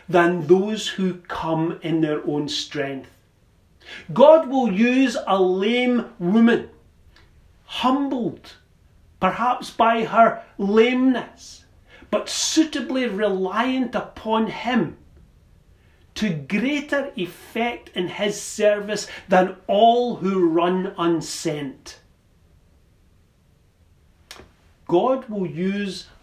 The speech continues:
a one-eyed child to greater purpose in his service than those who see by natural wisdom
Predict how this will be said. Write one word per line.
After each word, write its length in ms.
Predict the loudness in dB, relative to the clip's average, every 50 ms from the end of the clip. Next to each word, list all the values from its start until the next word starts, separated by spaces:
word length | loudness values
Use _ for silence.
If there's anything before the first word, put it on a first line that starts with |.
| _ -8
a 120 | -6 -4 -4
one-eyed 720 | -4 -2 -2 -2 -2 0 -2 0 2 2 2 0 -2 -6 -12 -14
child 760 | -10 -10 -8 -4 0 0 2 4 4 2 2 -2 -10 -18 -20 -20 _ _ _ _ _ -20 _ _ _ _ _ _ -20 -20 -20 -10
to 120 | -8 -8 -8
greater 640 | -8 -8 -6 -4 -4 -4 -4 -6 -6 -8 -8 -10 -12 -4
purpose 520 | -2 -2 -2 -4 -8 -10 -10 -10 -6 -2
in 140 | -2 -2 -2
his 240 | -2 -6 -6 -6 -8
service 880 | -12 -4 0 2 4 4 2 0 -2 -6 -14 -14 -16 -18 -18 -18 -20 _ _ _ -20 -20 -20 -20 -20 -10 -2
than 320 | -2 0 2 0 0 2 2
those 540 | 2 4 4 2 0 -2 -4 -6 -8 -8
who 140 | -4 -4 -4
see 720 | -4 -4 -10 -10 -8 -6 -4 -4 -4 -4 -4 -6 -6 -8 -14 -20 -20 _ _ _ _ _ _ _ _ -4
by 200 | -2 -2 -2 -2
natural 960 | -4 -4 -4 -2 -2 -2 -4 -6 -10 -10 -6 -2 -2 0 2 2 2 2 2
wisdom 600 | 0 2 0 0 0 0 -8 -6 -6 -8 -8 -8